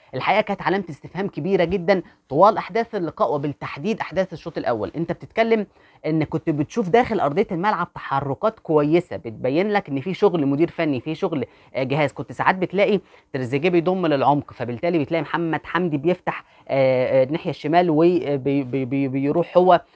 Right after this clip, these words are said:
وبينطلق للأمام، بتلاقي حمدي فتحي بي-، بيميل كده في الناحية الدفاعية ناحية الشمال عشان خاطر يغطي عليهم. فكتحركات في شغل، في تكتيك، في لعيبة بتتحرك صح، بس شغل بقى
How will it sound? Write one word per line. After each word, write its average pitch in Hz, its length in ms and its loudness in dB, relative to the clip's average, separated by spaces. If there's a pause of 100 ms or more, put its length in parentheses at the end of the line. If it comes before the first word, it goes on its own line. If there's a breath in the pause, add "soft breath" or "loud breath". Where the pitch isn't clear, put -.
(140)
وبينطلق 151 640 0
للأمام، 147 420 -2
بتلاقي 165 280 -4
حمدي 170 280 -6
فتحي - 260 -6
بي-، 143 220 2
بيميل 143 560 2
كده 202 320 2 (320 loud breath)
في - 80 -12
الناحية 147 280 0
الدفاعية 170 420 2
ناحية 185 280 -6
الشمال 156 340 -4
عشان 151 200 -12
خاطر 185 300 -6
يغطي 165 400 -2
عليهم. 165 380 0 (340 soft breath)
فكتحركات 147 1120 0
في 196 120 -6
شغل، 165 440 -4
في 160 100 -6
تكتيك، - 400 -8
في 160 120 -4
لعيبة 160 260 2
بتتحرك 143 440 -2
صح، - 220 -6 (380 soft breath)
بس 175 340 -2
شغل 247 400 4
بقى 156 340 2